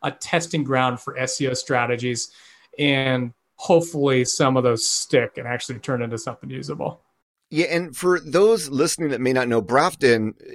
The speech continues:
Speaker 2: you know, before Jeff reached out to me, Brafton is, is a company that is really, really famous in the B two B content marketing space. I'd say definitely, you know, top five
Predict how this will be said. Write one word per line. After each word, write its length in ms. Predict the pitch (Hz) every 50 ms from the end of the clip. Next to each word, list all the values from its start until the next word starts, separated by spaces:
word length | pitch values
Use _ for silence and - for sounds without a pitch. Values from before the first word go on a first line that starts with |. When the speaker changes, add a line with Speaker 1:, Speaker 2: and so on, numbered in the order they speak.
| -
Speaker 2:
you 100 | - 151
know, 120 | 139 135 117
before 420 | 95 127 120 - 160 170 165 156
Jeff 240 | 120 135 135 131 -
reached 200 | 131 117 - -
out 140 | 120 113 113 -
to 60 | 117
me, 220 | 107 104 101 101 -
Brafton 460 | - 95 123 120 123 120 - 135 113
is, 160 | 110 92 - -
is 120 | - 113 92
a 60 | 113
company 380 | - - 120 113 107 104 104
that 180 | 98 104 104 98
is 160 | 104 98 90
really, 460 | 104 101 110 120 127 127 123 120 113
really 260 | 104 110 110 107 107 104
famous 520 | - - 98 98 98 98 - - - - _ _ _ _ _ _ _ _ - -
in 60 | 127
the 80 | 131 120
B 140 | 107 120 110
two 60 | 104
B 80 | 104
content 320 | 98 - 110 104 95 104 92
marketing 300 | 101 98 - 101 98 90
space. 340 | - - 98 95 95 - -
I'd 140 | 101 90
say 140 | - - 139
definitely, 520 | 131 113 107 - 117 117 113 104 104 98 - - - - - - _ _ _
you 100 | - 120
know, 120 | 113 104 98
top 340 | - - - 120 113 - -
five 480 | - 127 110 107 107 101 101 98 92